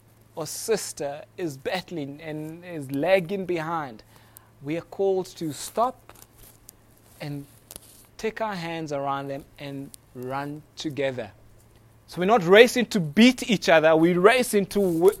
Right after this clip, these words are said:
to, to finish this race together. And for that, there's a reward. There's a reward for finishing the race, but there's also a reward for helping each other finish the race.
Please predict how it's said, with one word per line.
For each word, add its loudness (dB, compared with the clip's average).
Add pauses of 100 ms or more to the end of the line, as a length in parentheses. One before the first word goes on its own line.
(100)
to, 2 (260)
to -6
finish 2
this 2
race 4
together. 6 (1040)
And 0
for 6
that, 4
there's 2
a 8
reward. 6
There's 4
a 6
reward 12
for 10 (160)
finishing 6
the 10
race, 8 (460)
but 6
there's 4
also 8
a 10
reward 6
for 2 (120)
helping 6
each 0
other 6
finish 0
the -2
race. -6